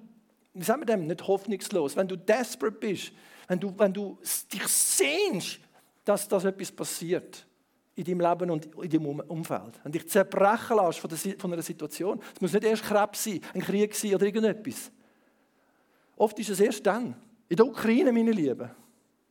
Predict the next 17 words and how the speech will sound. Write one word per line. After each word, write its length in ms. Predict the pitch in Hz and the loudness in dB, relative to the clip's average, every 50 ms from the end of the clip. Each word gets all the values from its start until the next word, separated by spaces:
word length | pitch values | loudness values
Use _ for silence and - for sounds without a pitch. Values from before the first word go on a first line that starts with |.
| _ _ - | _ _ 0
bring 140 | - 196 226 | 2 2 2
das 140 | 220 208 | 2 0
Bild 240 | - - 202 226 - | 2 2 2 2 2
vom 120 | - 185 170 | 2 2 4
Lastwagen. 580 | 165 175 190 - - - 185 180 180 202 208 - - - - - - - - | 4 4 4 2 0 2 2 2 2 -2 -6 -6 -10 -20 -20 -16 -10 -2 0
In 80 | 214 | 2
der 100 | 220 254 | 2 2
Ukraine, 440 | 240 226 - - 214 233 269 277 262 | 2 2 2 4 6 6 8 8 8
meine 200 | 254 247 247 254 | 8 6 6 6
Lieben, 420 | 233 226 196 185 175 156 156 156 156 - | 6 6 6 6 6 4 2 0 2 4
geht 440 | 202 190 202 240 254 - - - - | 6 6 6 6 2 0 -6 -4 2
Post 420 | - 226 254 294 - - - - | 6 6 6 6 4 0 2 2
ab. 300 | 359 196 - - - - _ - - - - | 2 2 2 -6 -20 -20 _ -20 -12 0 8
Unsere 300 | - 247 - 254 285 285 | 8 8 10 8 2 0
Partners, 680 | - - 202 233 294 311 302 - - 277 220 - - - - - _ _ - | 2 6 10 10 10 10 8 6 2 2 2 2 0 -4 -6 -20 _ _ -2
sechshundert 680 | - - 247 277 302 285 - - 294 302 285 277 277 | 6 8 10 10 10 8 4 2 2 4 2 2 4
Sitzplätze. 800 | - 269 285 277 - - - 240 214 151 - - - - - - | 4 4 4 4 0 2 6 6 6 6 4 -2 -4 -4 -6 -6